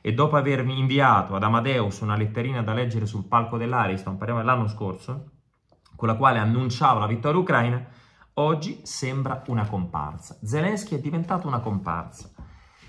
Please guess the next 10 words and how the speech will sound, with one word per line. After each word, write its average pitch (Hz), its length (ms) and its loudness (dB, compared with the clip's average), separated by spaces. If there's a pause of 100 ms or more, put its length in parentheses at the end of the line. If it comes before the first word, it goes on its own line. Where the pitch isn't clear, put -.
(880)
Ovviamente 120 460 2
si 110 160 -2
è 110 40 0
fatto 110 1200 0
fregare, 95 1040 0 (340)
eh, - 180 -14 (1900)
illudere 120 920 6 (500)
da 92 100 -10
questi 92 300 -6
politicanti 107 1200 2